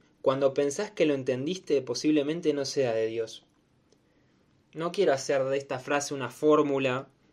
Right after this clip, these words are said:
pero sí creo que explica a grandes rasgos la naturaleza impredecible de Dios y de la vida que nos ofrece. Y en esta línea,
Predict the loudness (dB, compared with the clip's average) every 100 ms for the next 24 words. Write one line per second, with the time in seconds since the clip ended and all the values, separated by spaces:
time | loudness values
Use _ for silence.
0 | _ 0 0 0 2 2 2 -2 -10 -6
1 | -2 0 2 2 0 -4 -2 -2 -2 -4
2 | -4 -6 -4 -2 0 0 -2 -4 0 0
3 | 0 -2 -2 0 0 0 -2 -2 -6 -18
4 | _ _ _ _ _ _ -4 0 2 2
5 | 2 0 -4 -6 -8 -2 -2 -2 -8 -16
6 | _ _ _ _ _ _ _ _ _ _
7 | _ _ -4 -2 -2 -2 -4 -4 -4 -6
8 | -8 -12